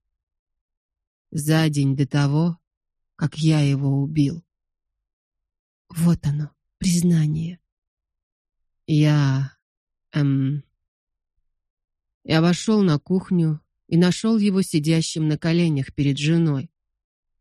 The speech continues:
Он плакал, тряс её, делал искусственное дыхание, но она была мертва. Я не удивилась,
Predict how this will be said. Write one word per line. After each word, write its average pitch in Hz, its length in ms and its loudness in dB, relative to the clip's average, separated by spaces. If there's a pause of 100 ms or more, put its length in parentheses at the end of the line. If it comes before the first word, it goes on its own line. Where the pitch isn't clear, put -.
(300)
Он 170 180 2
плакал, 170 560 0 (520)
тряс 160 460 2
её, 147 440 -2 (760)
делал 170 360 2
искусственное 165 760 0
дыхание, 156 760 0 (920)
но 202 200 4
она 139 240 4
была 139 260 0
мертва. 135 640 -2 (1900)
Я 226 160 2
не 247 120 4
удивилась, 226 640 2